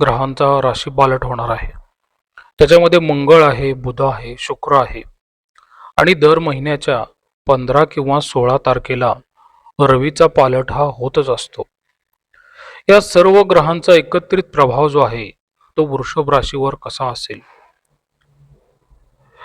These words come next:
वृषभ राशीच्या व्यक्तींना एक गोष्ट इतर राशींपेक्षा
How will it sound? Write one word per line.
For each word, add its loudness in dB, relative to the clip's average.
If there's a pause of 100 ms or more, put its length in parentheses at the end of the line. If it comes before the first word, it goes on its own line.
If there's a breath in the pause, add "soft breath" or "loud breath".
(160 loud breath)
वृषभ 8
राशीच्या 4
व्यक्तींना 2 (140)
एक 4
गोष्ट -2 (540)
इतर 0
राशींपेक्षा -4